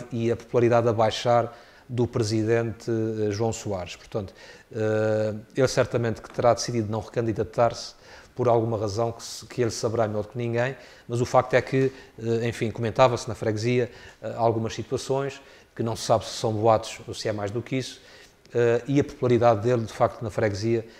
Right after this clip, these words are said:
estava a baixar. Não sei se por isso não ele não se recandidatou,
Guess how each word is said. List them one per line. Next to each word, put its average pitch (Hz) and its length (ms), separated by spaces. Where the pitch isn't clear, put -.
estava 113 720
a - 20
baixar. 101 460
Não 131 160
sei 143 140
se - 80
por 139 120
isso 127 240
não 117 320
ele 120 120
não 110 180
se - 240
recandidatou, 139 800